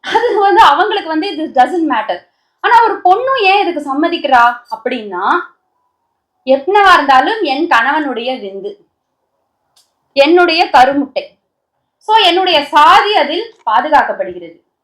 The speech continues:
So என்ன அழகா அறிவியலை வந்து ஒரு பிற்போக்குத்தனத்துக்கும் ஒரு சமூக கேடு வளர்றதுக்கும் வந்து பயன்படுத்துறாங்கன்றது வந்து நம்ம இதுல முக்கியமா பார்க்க வேண்டியது.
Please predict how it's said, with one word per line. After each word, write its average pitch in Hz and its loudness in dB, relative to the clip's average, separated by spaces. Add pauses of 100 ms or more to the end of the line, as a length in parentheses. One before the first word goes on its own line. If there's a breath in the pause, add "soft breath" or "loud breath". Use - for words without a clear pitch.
(240)
So 381 0
என்ன 320 2
அழகா 349 4
அறிவியலை 311 2
வந்து 233 -6
ஒரு 262 -2
பிற்போக்குத்தனத்துக்கும் 277 -2
ஒரு 285 -2
சமூக 277 -2
கேடு 302 2
வளர்றதுக்கும் 247 0
வந்து 247 -4
பயன்படுத்துறாங்கன்றது 240 -4
வந்து 214 -6
நம்ம 254 -4
இதுல 196 -14
முக்கியமா 370 0
பார்க்க 208 0
வேண்டியது. 196 -14